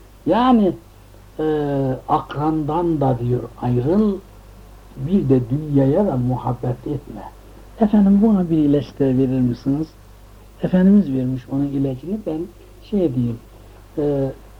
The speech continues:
istiğfarımı okun, tevhidini okun, o belli, dersini almışsın. Ondan sonra, e,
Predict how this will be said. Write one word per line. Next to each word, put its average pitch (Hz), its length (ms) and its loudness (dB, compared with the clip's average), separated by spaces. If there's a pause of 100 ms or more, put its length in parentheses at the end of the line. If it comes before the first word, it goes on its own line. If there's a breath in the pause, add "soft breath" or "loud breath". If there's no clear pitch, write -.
(180)
istiğfarımı 139 720 0
okun, 139 400 -4
tevhidini 131 540 0
okun, 135 300 -4
o 135 140 -4 (100)
belli, 120 340 -2
dersini 131 380 0
almışsın. 127 460 -2 (520 loud breath)
Ondan 139 240 2
sonra, 131 280 -2 (600)
e, 165 40 -6